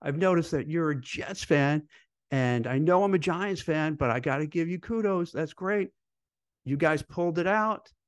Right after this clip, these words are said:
That was some game, right?" And then the other person is like, "What? Like, h-, how did you know?" "All right." And you just get absorbed into that con-,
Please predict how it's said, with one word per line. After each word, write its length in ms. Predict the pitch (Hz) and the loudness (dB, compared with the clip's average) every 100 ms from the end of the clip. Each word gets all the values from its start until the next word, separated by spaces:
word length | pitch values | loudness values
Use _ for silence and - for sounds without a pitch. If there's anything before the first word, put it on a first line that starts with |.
| _ _ | _ _
That 100 | 143 | -2
was 140 | 131 | -2
some 200 | - 165 | 0 -2
game, 340 | 151 202 226 160 | 2 2 2 4
right?" 300 | 131 220 240 _ _ _ | 4 4 0 _ _ _
And 120 | - 143 | -6 -4
then 100 | 143 | 0
the 100 | 165 | 2
other 140 | 247 | 0
person 640 | 190 170 165 160 151 160 - | 0 0 0 -2 -8 -8 -8
is 160 | 147 139 | -6 -2
like, 160 | 131 | -4
"What? 200 | 110 117 - | -4 -10 -10
Like, 240 | 120 107 - | -14 -14 -14
h-, 60 | 107 - - | -14 -14 -14
how 220 | - - | -4 0
did 120 | 160 | 2
you 140 | 165 156 | 4 4
know?" 220 | 160 165 | 4 2
"All 100 | - | 2
right." 300 | 180 214 220 220 - - | 4 6 4 -2 -20 2
And 140 | 151 | 6
you 120 | 160 | 6
just 220 | 151 175 - | 6 2 4
get 140 | 156 | 4
absorbed 500 | 135 120 151 160 156 | 4 4 4 4 4
into 240 | 151 139 | 2 2
that 180 | 143 135 | 0 -2
con-, 360 | - 196 262 | -2 -2 -2